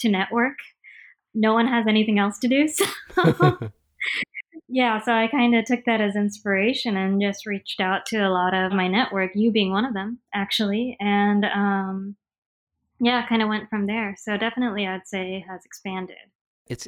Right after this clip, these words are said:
Speaker 2: i-, been interesting to me. I didn't realize it, but I was, if you and I were to have a meeting, I would wanna go visit you in Orange County, because I love Orange County and Disneyland, by the way.
Speaker 1: <laughs>
Speaker 2: But,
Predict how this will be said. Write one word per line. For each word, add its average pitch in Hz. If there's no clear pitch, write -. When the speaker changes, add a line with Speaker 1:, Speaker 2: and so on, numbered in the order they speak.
Speaker 2:
i-, -
been 175
interesting 160
to 131
me. 139
I 120
didn't 147
realize 117
it, 101
but 117
I 120
was, 123
if -
you 165
and 151
I 131
were 123
to 110
have 120
a 120
meeting, 123
I 117
would 131
wanna 107
go 104
visit 107
you 104
in 90
Orange 98
County, 165
because 120
I 107
love 101
Orange 87
County 82
and 87
Disneyland, 104
by 110
the -
way. 90
Speaker 1:
<laughs> -
Speaker 2:
But, 120